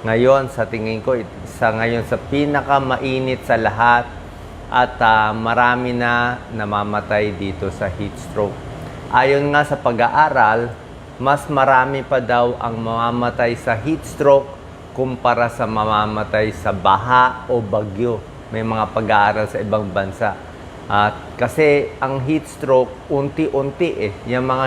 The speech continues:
heat wave na yan, unti-unti humihina, lalo na matatanda. Actually, lahat pwede tamaan. Yung mga may sakit sa puso, hihina.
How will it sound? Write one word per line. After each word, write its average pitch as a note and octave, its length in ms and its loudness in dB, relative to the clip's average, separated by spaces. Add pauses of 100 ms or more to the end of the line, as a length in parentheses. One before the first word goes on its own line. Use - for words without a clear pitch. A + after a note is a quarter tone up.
heat C#3+ 240 -2
wave C#3 240 4
na C3 160 -2
yan, C3+ 180 0 (300)
unti-unti C#3 960 0
humihina, C3 960 0
lalo A2 320 2
na A2+ 160 -2
matatanda. A#2+ 960 2 (1120)
Actually, B2 320 0
lahat B2+ 320 2
pwede A#2 320 2
tamaan. A2+ 560 0 (480)
Yung B2+ 480 0
mga A#2+ 320 4 (480)
may A#2+ 160 -2
sakit A#2+ 320 -2
sa B2 160 0
puso, C3+ 560 2
hihina. A#2+ 880 -2